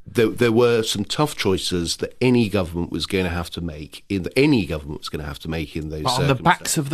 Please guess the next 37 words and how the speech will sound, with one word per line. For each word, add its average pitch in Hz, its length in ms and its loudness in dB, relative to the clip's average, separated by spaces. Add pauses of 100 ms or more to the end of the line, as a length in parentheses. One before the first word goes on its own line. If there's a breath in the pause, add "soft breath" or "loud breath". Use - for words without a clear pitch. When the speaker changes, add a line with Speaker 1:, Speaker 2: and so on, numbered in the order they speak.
(120)
Speaker 2:
the, 135 60 2
on 143 80 2
the 143 80 2
backs - 420 0
of 139 120 0
the 127 80 6
Speaker 1:
Well, 117 80 4
Speaker 2:
most 127 160 4
vulnerable 127 440 0
and, 113 160 -6 (200)
and 113 260 -2
disadvantaged 113 640 -2
people 98 240 -6
Speaker 1:
a, - 20 -8
Speaker 2:
in 107 80 -2
Speaker 1:
a, 104 40 0
Speaker 2:
society. 113 520 -6
Speaker 1:
the 98 140 0
biggest 135 400 4
single, 95 680 4
you 85 100 -4
know, 82 140 -4 (260)
area 107 400 6
of 82 100 -2
expenditure, 87 640 -4
you 87 100 0
mentioned 90 360 -2
D 90 120 -2
W 85 280 -2
P, 90 180 0
you 85 140 -2
know, 85 80 -2
that's 90 160 -2
the 123 60 2
biggest 104 340 2
spender 80 540 -2 (260)
in, 82 280 -6